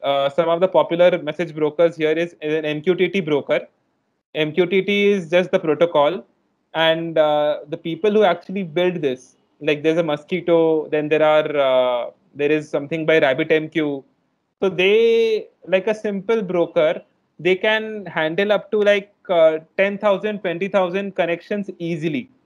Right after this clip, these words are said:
Like one broker managing tw-, twenty thousand I O T devices. Okay, like that is not something any single server can do for, uh, an H T T P connection.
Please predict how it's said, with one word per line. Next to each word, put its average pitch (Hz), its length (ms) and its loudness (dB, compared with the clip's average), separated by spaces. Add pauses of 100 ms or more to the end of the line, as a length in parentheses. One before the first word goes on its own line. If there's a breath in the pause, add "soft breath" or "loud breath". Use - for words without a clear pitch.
(1080)
Like 156 240 0
one 196 220 0
broker 202 400 2
managing 190 680 -2 (520)
tw-, 170 200 -2
twenty 185 300 2
thousand 196 320 2
I 170 120 2
O - 20 0
T 175 120 -6
devices. 143 680 -4
Okay, 139 320 -4
like 143 180 -2
that 165 200 2
is 214 180 0
not 208 200 -4
something 196 520 -6 (320)
any 190 280 0
single 196 480 -2
server 190 380 0
can 185 300 -4
do 185 240 2
for, 185 380 0 (480)
uh, 160 180 -2
an 170 140 -2
H 165 180 -2
T 180 100 -2
T 175 160 -2
P 175 160 -4
connection. 139 560 -4